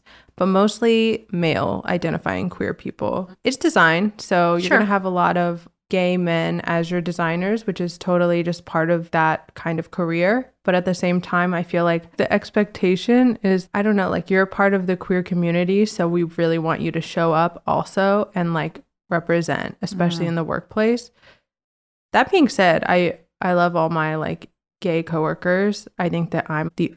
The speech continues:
Speaker 1: only queer female in the office.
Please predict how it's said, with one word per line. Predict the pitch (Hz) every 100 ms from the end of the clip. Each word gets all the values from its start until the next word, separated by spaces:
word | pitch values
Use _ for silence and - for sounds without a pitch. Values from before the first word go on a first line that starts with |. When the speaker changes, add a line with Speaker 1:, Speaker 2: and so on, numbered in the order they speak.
| -
Speaker 1:
only | 180 170 170 170 160 160 156 -
queer | - 165
female | 160 160 - - - 180 - _
in | 180
the | -
office. | - - - 175 - - -